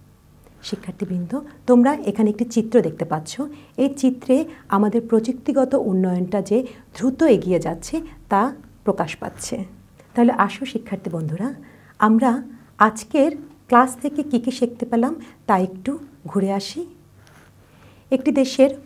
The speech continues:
মোট দেশজ উৎপাদন সম্পর্কে জেনেছি, মোট জাতীয় উৎপাদন সম্পর্কে জেনেছি, দেশজ উৎপাদন এবং জাতীয় উৎপাদনের মধ্যে তুলনামূলক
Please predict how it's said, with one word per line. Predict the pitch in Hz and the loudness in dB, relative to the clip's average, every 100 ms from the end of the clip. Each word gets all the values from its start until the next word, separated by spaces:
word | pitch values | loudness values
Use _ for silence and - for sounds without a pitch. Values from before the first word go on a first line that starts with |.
| 196 | -2
মোট | 185 185 185 | 0 -2 -4
দেশজ | 190 214 226 233 | -2 0 2 2
উৎপাদন | - - 180 185 - | 0 0 0 0 -6
সম্পর্কে | 185 190 202 190 | -6 -6 -4 -2
জেনেছি, | 175 180 - - - _ _ _ - _ _ | -2 -4 -10 -20 -20 _ _ _ -20 _ _
মোট | 220 220 220 - 160 | 2 2 0 -10 -2
জাতীয় | 190 180 247 226 | 0 0 2 0
উৎপাদন | 226 247 254 277 - | 2 0 0 -2 -4
সম্পর্কে | 180 170 160 165 160 | -4 -4 -4 -4 -2
জেনেছি, | 160 165 - 269 - - - - - 180 233 | -4 -6 -10 -12 -12 -20 -20 -20 -20 0 2
দেশজ | 233 320 294 240 | 4 2 0 0
উৎপাদন | - 190 180 208 226 - | 0 -4 -2 -4 -4 0
এবং | 208 233 247 - - - | 2 2 0 -10 -12 0
জাতীয় | 208 208 285 277 | 2 2 0 -2
উৎপাদনের | 277 247 240 226 196 | 2 2 4 2 2
মধ্যে | 175 - 240 - - - _ - | -2 -2 -4 -4 -10 -20 _ 0
তুলনামূলক | 226 214 214 214 220 | 2 2 2 2 0